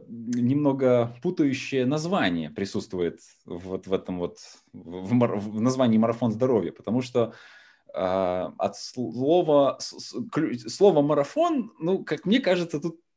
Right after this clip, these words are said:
как не совсем уместно, потому что, а, это скорее не марафон, а,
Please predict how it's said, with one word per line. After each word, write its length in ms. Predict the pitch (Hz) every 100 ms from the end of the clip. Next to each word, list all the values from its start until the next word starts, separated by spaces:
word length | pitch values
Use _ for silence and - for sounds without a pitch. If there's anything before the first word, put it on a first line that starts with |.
| -
как 140 | - 143
не 200 | 147 185
совсем 380 | 185 165 214 196
уместно, 460 | 180 156 113 - -
потому 320 | - 117 160
что, 340 | - 139 127 - - - - _ _ -
а, 540 | 101 101 101 101 98
это 260 | - 131 123
скорее 340 | - 135 139
не 120 | 135
марафон, 640 | 135 127 123 185 285 262 190
а, 540 | 113 110 110 107 104